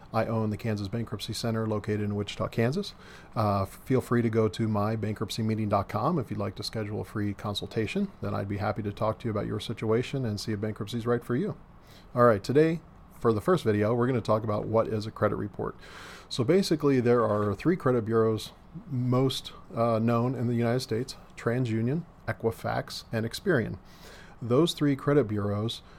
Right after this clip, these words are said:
are agencies that are reported to by creditors.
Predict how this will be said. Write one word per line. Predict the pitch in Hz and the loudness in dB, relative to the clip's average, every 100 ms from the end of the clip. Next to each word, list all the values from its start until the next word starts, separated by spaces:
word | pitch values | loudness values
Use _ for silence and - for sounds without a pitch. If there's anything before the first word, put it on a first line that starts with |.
| - - | -20 -6
are | 117 107 107 107 107 - | 0 4 4 4 2 2
agencies | 127 139 131 113 123 113 | 2 4 2 0 0 0
that | 107 104 | 2 2
are | |
reported | 107 104 - 139 120 104 | 2 0 2 2 2 -2
to | - 113 | -2 0
by | 104 104 104 107 | 2 0 2 0
creditors. | 104 - 107 - - - - | -2 0 0 0 -8 -12 -14